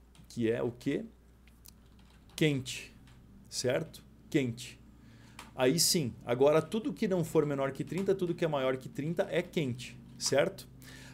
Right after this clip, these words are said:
Mas eu ainda quero mais. Eu quero mais. Eu quero ainda colocar quente pra se for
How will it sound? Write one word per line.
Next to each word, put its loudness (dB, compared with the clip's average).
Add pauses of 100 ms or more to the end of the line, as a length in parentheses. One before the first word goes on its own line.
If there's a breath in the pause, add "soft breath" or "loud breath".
Mas 4
eu 4
ainda 2
quero 0
mais. -4 (480)
Eu -2
quero 0
mais. -2
Eu 0
quero 0 (100)
ainda -2 (800)
colocar 4
quente -4
pra 0
se 0
for 0